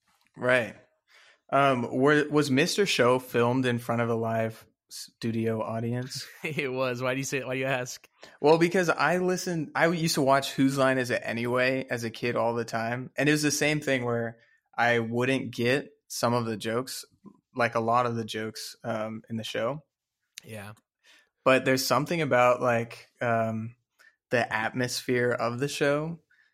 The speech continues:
Speaker 1: the way that, that the comedians are getting laughs and the way that people are laughing, that make it, makes it enjoyable, even if you don't understand the joke.
Speaker 2: Yeah, it's really interesting. I mean, that, that's true, I think. And, uh,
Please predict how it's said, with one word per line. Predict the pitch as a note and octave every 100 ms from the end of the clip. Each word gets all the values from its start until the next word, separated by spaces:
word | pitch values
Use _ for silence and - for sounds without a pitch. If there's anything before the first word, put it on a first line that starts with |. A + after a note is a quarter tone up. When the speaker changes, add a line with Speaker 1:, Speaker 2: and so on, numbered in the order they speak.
| _ _
Speaker 1:
the | - A#2
way | A2+
that, | A2+ A2+ A2+ - -
that | C3 A#2 A2+
the | A#2
comedians | A#2+ A2+ A2+ A2+ A#2
are | A#2
getting | A#2 A#2 G#2+
laughs | G2+ A#2 A2+
and | B2
the | A#2
way | A2 A2
that | A2 -
people | A#2 A#2
are | A2+
laughing, | G#2 G2+ A#2 A#2+ A#2
that | A2+
make | A#2 A2+ A2
it, | -
makes | C3 B2+ C3
it | A#2+
enjoyable, | A2+ A2 A2 A2 A2+
even | A#2
if | A2+ -
you | A2+
don't | A2
understand | A#2 A2+ - G#2
the |
joke. | F#2 - - - - _ _ _ _ _ _ _ _ _ _ -
Speaker 2:
Yeah, | E3 F#3+
it's | G3+
really | A#3 A#3
interesting. | B3+ - C3 B2
I | C#3
mean, | E3
that, | D#3+ B2+
that's | D3
true, | - - F3+
I | C3
think. | B2+ A2+ G#2+ - -
And, | B2 B2 A#2
uh, | A#2+ A#2 A2+ A2 G#2+